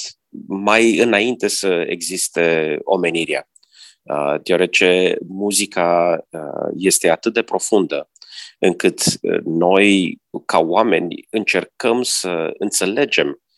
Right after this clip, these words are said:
mesajul, uh, și felul în care muzica ne ajută să fim uniți, să ne conectăm unul cu celălalt, nu numai, uh, în relația de om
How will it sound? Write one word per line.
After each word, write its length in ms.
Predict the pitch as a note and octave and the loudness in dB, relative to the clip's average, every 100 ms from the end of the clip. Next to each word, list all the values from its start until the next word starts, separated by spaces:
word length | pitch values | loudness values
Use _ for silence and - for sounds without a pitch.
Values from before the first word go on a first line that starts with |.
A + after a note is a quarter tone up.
| _ _ | _ _
mesajul, 920 | F2 F2+ - G#2 G2 F#2 F2 E2 - _ | -4 -2 -2 -2 -2 -4 -4 -6 -12 _
uh, 400 | D#2+ C#2 - - | -10 -8 -8 -2
și 280 | - - F#2 | 0 2 2
felul 460 | - B2+ A#2+ F#2 | 4 4 4 4
în 80 | F#2 | 2
care 220 | - F2+ | 2 0
muzica 640 | F#2 G2+ G2 - F2 E2 | 2 2 0 -2 0 2
ne 160 | E2+ F2 | 2 2
ajută 420 | F2 E2 E2+ G2 | 0 -2 -2 -2
să 380 | F2+ - E2 E2+ - - - | -2 -2 -4 -4 -10 -20 -6
fim 300 | - G#2 F2+ | 0 0 2
uniți, 600 | G2+ G2 G2 - - - | 2 2 2 2 0 2
să 100 | F#2 | 4
ne 120 | F2 | 2
conectăm 640 | - F#2 F2 - G#2+ G#2 F2+ | 2 0 0 0 0 0 0
unul 240 | G2+ G2 | 0 -2
cu 100 | - | -2
celălalt, 540 | - E2 E2 E2 F#2+ - - - _ | -4 -4 -4 -4 -4 -8 -20 -20 _
nu 240 | G#2+ C#3 | -2 2
numai, 680 | D#3+ C#3 A#2+ A2 A2 G2+ - - | 4 4 4 4 0 -2 -6 -8
uh, 80 | - - _ | -10 -12 _
în 160 | G2+ | -4
relația 480 | F#2+ F#2 F#2 - F2+ | 0 0 0 -2 -4
de 420 | D#2+ F2 D#2+ E2+ - | -4 -4 -2 -4 -2
om 380 | F2+ F#2+ F2 | -2 -2 -4